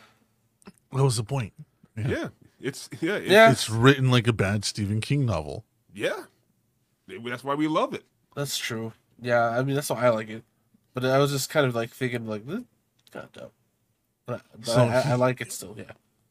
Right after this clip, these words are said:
Speaker 1: he is trapped in the dark place, so Mustard was right all those years ago. He never got out.
Speaker 3: Well, yeah.
Speaker 1: Literally, you, you called that, like, the first year of the podcast. <laughs>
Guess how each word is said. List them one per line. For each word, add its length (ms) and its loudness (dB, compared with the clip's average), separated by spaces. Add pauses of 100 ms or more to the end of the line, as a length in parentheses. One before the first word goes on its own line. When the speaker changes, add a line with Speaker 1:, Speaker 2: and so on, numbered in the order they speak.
(340)
Speaker 1:
he 140 -6
is 400 0
trapped 500 -2
in 140 -4
the 80 -6
dark 320 -4
place, 260 -2
so 240 -6
Mustard 360 -4
was 220 -4
right 280 -6
all 320 2
those 340 2
years 300 0
ago. 280 -6 (1160)
He 80 -10
never 300 -2
got 180 0
out. 220 -4 (1120)
Speaker 3:
Well, 120 -6
yeah. 340 2 (2250)
Speaker 1:
Literally, 460 -2
you, 80 -6 (240)
you 60 -6
called 280 0
that, 120 2
like, 140 -6
the 160 -8
first 320 -10
year 120 -6
of 80 -4
the 80 -6
podcast. 1500 -2
<laughs> 40 -20